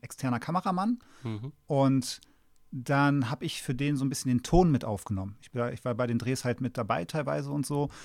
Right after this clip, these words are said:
Speaker 1: Und einige Szenen hab ich auch gefilmt mit der Kamera. Das sind aber nur so, was weiß ich, so zwei, drei Szenen oder so.
Speaker 2: Das heißt, da hast du Chemnitz auch gleich mal als erstes richtig kennenlernen, äh, können und auch müssen, ne? Aus, äh, dieser Arbeit heraus hast du dich dann entschieden, auch hier zu bleiben direkt?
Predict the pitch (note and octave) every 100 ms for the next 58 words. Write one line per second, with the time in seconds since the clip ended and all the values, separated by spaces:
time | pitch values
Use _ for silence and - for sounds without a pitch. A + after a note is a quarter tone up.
0 | - - C#3+ C3 D3+ E3+ E3+ F3 - D#3+
1 | D3 D3 D#3+ C3+ - - A#2 G2 - -
2 | _ _ - B2 B2+ A#2 A#2+ C#3 D3+ G3
3 | E3+ - A#2+ C#3+ C#3 C3+ C#3 B2+ B2+ B2
4 | A2+ A2+ A#2 B2 A2 A2+ - A#2+ A2+ G#2+
5 | A2+ G#2+ G2+ G2+ G#2 G#2+ - - F#2+ -
6 | G2+ G#2+ B2 C3 B2 - B2+ C3 C#3+ B2+
7 | C#3 - C3+ - C#3 C3 D3 B2+ B2 B2
8 | C3 A#2 C3 - C3 C3 - A#2 - B2
9 | C#3 B2 B2 A#2+ A#2+ A2+ F2+ C3 - C#3
10 | E3 C3 B2+ F#2+ A#2+ - G3 A#3+ - -
11 | A2 C#3 - - - - - - C3+ C3
12 | - - C#3 G#2+ D#3 G3 - D#3+ A#3 G3+
13 | G3 G3+ E3+ - E3 D#3+ D#3+ D#3 C#3 -
14 | - F3 G3 F#3 - C#3 - C#3+ - -
15 | A2 A2 E3 A3+ A3+ F#3 C4 - - -